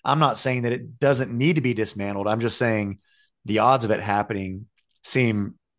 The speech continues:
you know, very low, although it could happen. It might happen here in North Carolina really soon. And,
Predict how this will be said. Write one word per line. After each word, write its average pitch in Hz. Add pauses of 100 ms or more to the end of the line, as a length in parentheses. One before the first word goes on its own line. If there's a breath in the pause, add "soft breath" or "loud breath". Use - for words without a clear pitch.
(140)
you 107
know, 98
very 104
low, 101
although 120
it 143
could 165
happen. 92 (200 soft breath)
It 123
might 120
happen 120
here 127
in 113
North 113
Carolina 117
really 110
soon. 127
And, 92